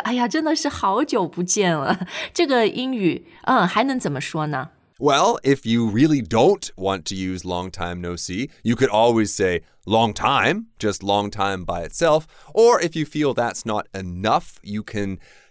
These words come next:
Speaker 2: try a little bit more of a grammatical approach and say, "It has been so long."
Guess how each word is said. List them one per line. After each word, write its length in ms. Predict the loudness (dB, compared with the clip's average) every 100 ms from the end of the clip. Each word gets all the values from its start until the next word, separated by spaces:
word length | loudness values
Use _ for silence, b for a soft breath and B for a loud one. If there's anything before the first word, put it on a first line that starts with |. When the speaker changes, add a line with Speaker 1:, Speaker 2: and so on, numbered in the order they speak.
| b
Speaker 2:
try 240 | 0 0 2
a 140 | 0
little 340 | 0 0 0 2
bit 240 | 0 -2
more 360 | -2 2 2 0
of 220 | -4 -2
a 220 | -2 -2 b -8
grammatical 760 | 0 0 2 0 0 0 0 0
approach 580 | -4 -2 -2 -2 -6 -10
and 140 | -6
say, 300 | -2 -2 -2
"It 200 | -2 -2 -2
has 640 | -2 0 0 0 -2 -6 -10 _ _ -14
been 320 | -6 -2 -2
so 200 | 0 2
long." 500 | 2 0 -2 -4 -16